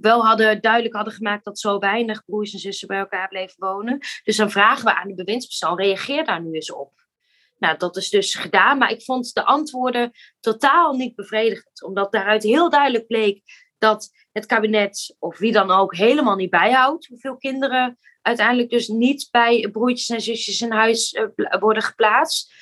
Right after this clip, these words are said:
We weten niet goed wat het aantal overplaatsingen is. De kinderen worden niet goed gemonitord. Dus er zijn heel veel dingen zijn, zijn onbekend. En dat vind ik,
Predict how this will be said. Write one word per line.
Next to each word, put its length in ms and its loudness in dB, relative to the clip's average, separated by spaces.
We 120 2
weten 480 2
niet 220 2
goed 260 -8
wat 160 2
het 160 -2
aantal 360 -2
overplaatsingen 840 0
is. 680 -6
De 100 -10
kinderen 340 2
worden 320 2
niet 220 2
goed 220 -2
gemonitord. 1120 0
Dus 380 0
er 140 2
zijn 260 4
heel 300 4
veel 480 -2
dingen 460 0
zijn, 280 0
zijn 420 0
onbekend. 720 0
En 160 -4
dat 200 0
vind 180 2
ik, 240 -4